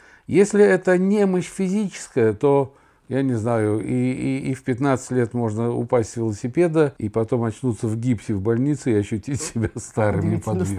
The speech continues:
Speaker 2: старым.
Speaker 1: Да.
Speaker 2: Так.
Speaker 1: Если это понятие, я не знаю, что вчера ты еще мог, мне очень понравилось, э, википедическое определение, что такое старость. Это момент, когда ты уже,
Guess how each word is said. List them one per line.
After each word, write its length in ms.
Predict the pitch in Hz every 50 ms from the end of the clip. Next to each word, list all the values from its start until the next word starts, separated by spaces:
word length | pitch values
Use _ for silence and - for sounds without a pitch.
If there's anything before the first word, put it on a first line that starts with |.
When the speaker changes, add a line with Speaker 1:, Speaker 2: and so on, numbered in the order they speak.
| 180
Speaker 2:
старым. 280 | 175 170 160 156 170 151 - - - _ _
Speaker 1:
Да. 80 | - -
Speaker 2:
Так. 260 | 123 123 107 92 80 - - -
Speaker 1:
Если 400 | 110 113 156 180 165 - 190 190
это 760 | 190 190 180 180 175 - - 170 165 165 160 160 160 151 143 - - _
понятие, 580 | - 160 160 170 175 175 170 160 - - 151 143
я 40 |
не 80 | 147 151
знаю, 220 | 139 147 151 139
что 160 | 131 - - 131
вчера 340 | - - - 156 151 147
ты 120 | - - 147
еще 260 | 135 - - 165 156
мог, 400 | 160 180 202 208 208 202 - - _ _ -
мне 100 | 123 139
очень 160 | 131 117 135
понравилось, 520 | 120 139 139 139 139 131 127 123 123 110 -
э, 220 | - 120 120 117 110
википедическое 760 | 117 120 117 127 123 - 120 123 131 127 113 107 - - 117
определение, 520 | 98 123 110 107 123 143 160 160 151 127 110
что 160 | - - 117
такое 200 | 104 - 131 120
старость. 600 | - - - 127 113 104 92 87 85 - - _ -
Это 240 | 139 135 - 147
момент, 520 | 135 139 143 147 147 156 170 165 156 143 -
когда 400 | - - 117 117 117 135 139 131
ты 240 | - - 143 135 135
уже, 480 | 127 120 104 117 127 123 120 113 101